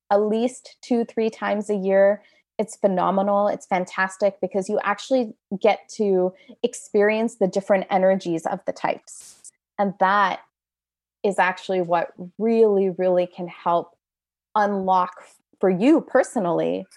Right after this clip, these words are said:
which type resonates with you the most. And if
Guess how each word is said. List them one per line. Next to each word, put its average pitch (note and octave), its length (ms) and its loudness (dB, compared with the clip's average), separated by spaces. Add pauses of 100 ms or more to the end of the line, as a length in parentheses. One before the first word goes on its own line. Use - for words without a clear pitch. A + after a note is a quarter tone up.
(220)
which F#3 300 0
type F3+ 240 -2 (120)
resonates E3+ 480 -2
with F3+ 160 -6
you F3+ 80 -2
the E3 100 -6
most. E3 420 -8 (360)
And A#3+ 220 2
if B3 140 2